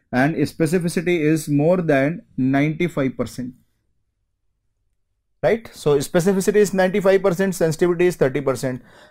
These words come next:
But when we compare this double-stranded D N A, double-stranded D N A,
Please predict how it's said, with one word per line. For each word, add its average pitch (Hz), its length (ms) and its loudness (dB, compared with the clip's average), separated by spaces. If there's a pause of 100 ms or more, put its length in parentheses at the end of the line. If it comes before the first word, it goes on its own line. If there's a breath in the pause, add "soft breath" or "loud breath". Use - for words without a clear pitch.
(100)
But 170 220 0
when 190 180 2
we 208 120 2
compare 185 460 2
this 175 220 0
double-stranded 180 720 0
D 170 160 0
N 113 100 2
A, 139 220 -4 (400 soft breath)
double-stranded 185 720 -2
D 170 140 -2
N 151 120 0
A, 185 240 -4